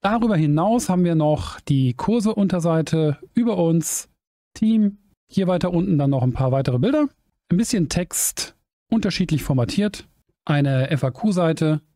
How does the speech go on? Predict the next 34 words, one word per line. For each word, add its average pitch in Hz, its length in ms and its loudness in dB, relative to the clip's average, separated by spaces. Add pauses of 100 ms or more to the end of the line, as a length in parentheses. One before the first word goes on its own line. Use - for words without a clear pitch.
(240)
ein 135 140 0
Klick 165 260 -4
öffnet 147 400 -2
die 131 80 0
Fragen 123 380 0
und 120 160 -4
Antworten, 202 500 0 (400)
die 160 180 4
Blog-Übersichtsseite, 143 1300 -2
die 131 320 0
hier 131 220 0
die 131 80 -2
ganzen 127 340 -2
Tricks - 320 -4
vereint. 127 600 0
Hier - 120 -4
kann 139 140 0
ich 127 40 0
auch 123 60 0
mal 120 120 0
draufklicken 175 520 -2
auf 151 180 -4
einen 156 200 0
einzelnen 151 400 0
Trick. - 260 -2
Da 120 140 -2
haben 127 120 2
wir 127 120 0
dieses 120 400 -2 (340)
schöne 143 320 0
Hintergrundbild, 180 560 0
was 160 140 -2
animiert 156 400 0
ist. - 360 -4